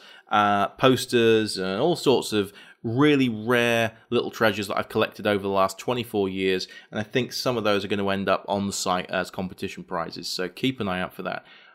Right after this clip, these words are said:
But going back to the, the actual T F Nation itself, uh, there were some great panels. Uh, Nick Roche was on form, as he always is. He's really entertaining when he's on, uh, the, on the stage, and he's an Irish chap.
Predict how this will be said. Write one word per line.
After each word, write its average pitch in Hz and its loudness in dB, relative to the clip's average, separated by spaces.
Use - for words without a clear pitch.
But 131 -4
going 233 4
back 202 4
to 170 -2
the, 147 -4
the 120 -2
actual 107 0
T 135 2
F - 0
Nation 113 0
itself, 90 -4
uh, 117 6
there 143 6
were 139 2
some 131 -4
great 180 4
panels. 127 -2
Uh, 113 4
Nick 151 2
Roche 147 4
was 120 2
on 127 10
form, 127 6
as 117 2
he 117 6
always 117 6
is. 107 -2
He's 107 -4
really 123 6
entertaining 110 0
when 107 0
he's 101 -2
on, 98 0
uh, 92 0
the, 92 0
on 95 -8
the - -14
stage, 127 2
and 120 2
he's 131 4
an 127 4
Irish 156 6
chap. 120 0